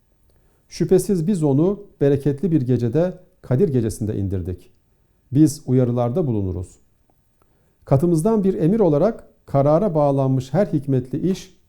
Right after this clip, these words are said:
o gecede ayrıştırılır ve o gecede indirilen görevli melekler arasında paylaştırılır. Şüphesiz ki biz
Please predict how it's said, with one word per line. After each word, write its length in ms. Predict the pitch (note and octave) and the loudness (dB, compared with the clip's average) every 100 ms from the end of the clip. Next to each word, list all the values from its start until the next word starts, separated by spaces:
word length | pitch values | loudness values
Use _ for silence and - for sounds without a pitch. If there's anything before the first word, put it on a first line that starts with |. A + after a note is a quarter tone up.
| - | -4
o 120 | F#3 | 0
gecede 320 | C3+ B2 B2+ | 0 0 -2
ayrıştırılır 800 | - A#2+ A#2 - A2+ A#2 G#2 - _ _ _ _ _ _ _ A2 | -2 -4 -4 -6 -6 -4 -4 -8 _ _ _ _ _ _ _ -6
ve 80 | |
o 160 | - G3+ | 0 0
gecede 380 | G3+ C#3 C#3 - | 2 2 0 2
indirilen 460 | C#3 C3+ C3+ C3+ | 0 0 0 0
görevli 340 | B2+ B2+ D3 E3 | 0 0 0 0
melekler 400 | B2 A#2 - A2 | 0 -2 -4 -4
arasında 520 | D#3 - B2+ B2 B2+ | -2 -2 -4 -6 -4
paylaştırılır. 800 | A#2 A2+ G#2 - G2+ F#2 - _ _ _ _ _ _ _ _ _ | -4 -4 -4 -6 -6 -6 -10 _ _ _ _ _ _ _ _ _
Şüphesiz 540 | - G3 F3 D3 C3+ - | -6 -2 0 0 -2 -2
ki 160 | B2 | 0
biz 320 | C#3+ E3+ - | 2 0 -2